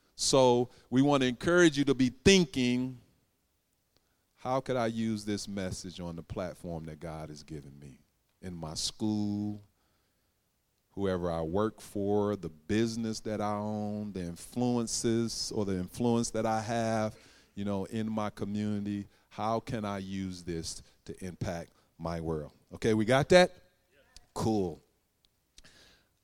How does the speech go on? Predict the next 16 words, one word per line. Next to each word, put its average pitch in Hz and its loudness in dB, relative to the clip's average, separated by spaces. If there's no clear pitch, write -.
I 123 -2
want 202 -2
to 175 -4
talk 180 0
about 127 2
today 127 2
revival 131 2
in 110 0
reconciliation. 98 -2
Say 123 2
that 113 4
with 104 2
me, 98 -4
revival 139 4
in 104 2
reconciliation. 104 2